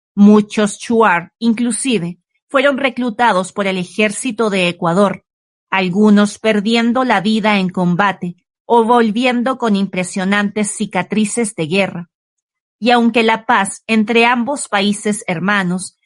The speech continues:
se selló en mil novecientos noventa y nueve, en medio de la memorable oleada ovni que sacudió Sudamérica, aún se podía percibir en el ambiente las huellas de la guerra.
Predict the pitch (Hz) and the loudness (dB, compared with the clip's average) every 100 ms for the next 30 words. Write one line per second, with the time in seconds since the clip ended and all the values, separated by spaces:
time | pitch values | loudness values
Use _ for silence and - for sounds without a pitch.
0 | _ - 247 - 240 220 196 214 208 214 | _ -4 -2 0 -2 0 2 2 4 4
1 | 233 262 262 285 208 - 233 190 175 185 | 2 2 0 -2 -4 -2 -2 0 -2 -4
2 | 196 196 214 220 214 247 233 214 180 170 | -2 0 0 0 -2 0 2 2 0 -4
3 | 180 _ _ _ _ _ 214 208 202 208 | -8 _ _ _ _ _ 2 4 6 4
4 | 208 220 208 214 202 202 196 196 208 214 | 4 2 2 0 2 2 2 2 0 0
5 | 220 240 196 185 196 196 202 - 226 220 | 0 0 0 0 0 0 0 0 0 0
6 | 185 185 180 190 185 214 190 202 202 208 | 0 -4 -4 -6 -6 -6 -4 -2 0 2
7 | 220 - 269 214 175 196 165 156 185 180 | 0 -2 -2 0 2 0 -2 -8 -12 -12
8 | _ _ _ _ _ _ 190 196 214 220 | _ _ _ _ _ _ 0 2 4 2
9 | 214 254 233 208 190 202 202 - 202 185 | 0 -4 -2 -2 0 2 0 0 -4 -4
10 | - 202 214 202 196 196 185 185 226 185 | -4 0 0 2 0 2 0 2 2 0
11 | 170 180 170 _ _ - 208 202 - 180 | -2 -6 -8 _ _ -2 0 0 -4 -2
12 | 208 220 214 233 233 240 240 226 175 165 | 2 2 2 -2 -2 -4 -4 -2 -4 -4
13 | 165 170 | -8 -12